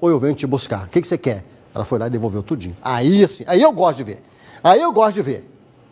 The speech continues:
Não vai mexer lá. Eu duvido que vai voltar lá naquela obra. Não vai. Não vai.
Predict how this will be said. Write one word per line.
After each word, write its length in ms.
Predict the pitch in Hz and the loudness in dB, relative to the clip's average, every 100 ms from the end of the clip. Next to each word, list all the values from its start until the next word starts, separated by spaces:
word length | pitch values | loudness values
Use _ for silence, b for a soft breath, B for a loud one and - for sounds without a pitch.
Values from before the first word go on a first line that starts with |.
| _ B B B | _ B B B
Não 140 | 127 | 0
vai 140 | 120 123 | 2 0
mexer 260 | 147 139 202 | 0 0 0
lá. 120 | 117 | 0
Eu 60 | |
duvido 640 | 139 143 330 208 190 269 269 | 0 2 2 2 2 2 2
que 100 | 277 | 0
vai 120 | 208 | 2
voltar 260 | 220 233 202 | 2 0 -2
lá 60 | |
naquela 260 | 233 262 285 | 0 2 2
obra. 220 | 143 120 | 2 2
Não 100 | 196 | 2
vai. 220 | 190 101 - _ _ _ _ _ - | 2 -2 -10 _ _ _ _ _ -2
Não 120 | 151 | 0
vai. 260 | 143 113 | 2 -2